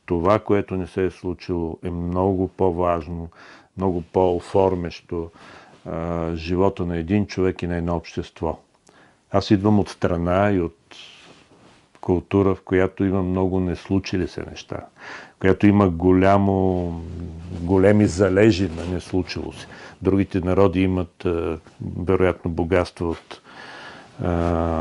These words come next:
нефт, а, полезни изкопаеми. В България има богатство на много неразказани истории или много неслучили се истории. И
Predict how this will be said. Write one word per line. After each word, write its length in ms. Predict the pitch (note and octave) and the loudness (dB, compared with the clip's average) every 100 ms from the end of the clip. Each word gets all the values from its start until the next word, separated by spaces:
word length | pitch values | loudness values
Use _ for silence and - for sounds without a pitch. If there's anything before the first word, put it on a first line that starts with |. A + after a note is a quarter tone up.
| D#2+ | -2
нефт, 560 | E2+ A2 A#2 - _ - | 4 4 4 0 _ 0
а, 420 | D#2+ D#2 D2+ D#2 E2 D#2+ - | 2 2 -2 -4 -6 -10 2
полезни 420 | G#2 G#2 A#2 B2 | 6 8 8 6
изкопаеми. 720 | - - A#2+ A2+ B2+ A2+ A#2+ | 4 2 4 4 6 8 6
В 80 | G2+ | 6
България 480 | G2+ G2+ G2 G#2 G#2 | 4 4 4 6 6
има 280 | A2 G#2+ G2 - - - - - | 6 2 0 -6 -10 -10 -14 0
богатство 640 | G#2 F#2 G#2+ G#2+ - A#2 | 2 6 4 2 2 4
на 260 | A2+ G#2+ G#2 | 6 4 4
много 320 | G2+ A2 A2 | 2 2 2
неразказани 760 | G#2+ G#2 F#2 - G2+ G2+ A2+ B2 | 2 0 -2 -2 0 2 4 4
истории 580 | A#2+ - A#2+ B2 C3+ C3+ - | 2 4 6 6 4 0 -8
или 160 | F2 F#2 | -8 -4
много 260 | A2 B2+ | 0 2
неслучили 680 | B2 G#2+ - A2 A#2+ B2+ G2 | 2 -2 0 -2 2 0 0
се 140 | - | -6
истории. 520 | D#2 - F2 D#2+ D#2+ D2+ _ - - - | -16 -12 -8 -8 -8 -12 _ -20 -20 -6
И 160 | F#2+ | -6